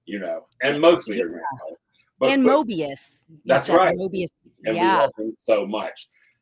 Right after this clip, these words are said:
Speaker 1: So that we kind of know what we want the thing to look like in the end. You know, there's, we don't have to talk a lot about it because we have all the same inputs, and we know what, you know,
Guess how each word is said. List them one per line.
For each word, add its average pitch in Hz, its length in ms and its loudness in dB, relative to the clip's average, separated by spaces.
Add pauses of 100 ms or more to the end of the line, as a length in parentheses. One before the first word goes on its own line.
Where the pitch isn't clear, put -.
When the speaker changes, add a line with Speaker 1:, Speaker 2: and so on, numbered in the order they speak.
(280)
Speaker 1:
So - 280 2
that 123 260 -2 (680)
we 170 180 2
kind 196 280 -4
of 147 80 -4
know 139 260 0
what 120 240 -4
we 120 120 -2
want 120 360 -4
the 110 100 -10
thing 117 240 -4
to 101 60 -8
look 104 380 -8
like 95 340 -6 (220)
in 127 160 -6
the 113 220 -6
end. 95 400 -10
You 101 80 -14
know, 95 240 -10 (160)
there's, 110 260 -14
we 120 160 -6
don't 139 160 -2
have 120 160 -8
to - 80 -14
talk - 360 -2
a 110 40 -2
lot 104 180 -2
about 110 280 -2
it 104 80 -10
because 107 260 -10
we 104 80 -8
have 110 160 -2 (100)
all 113 220 2
the 107 80 -10
same 107 240 -6
inputs, 107 800 -8
and 101 160 -8
we 107 120 -4
know 107 240 -4
what, - 280 -6 (100)
you 104 140 -12
know, - 220 -10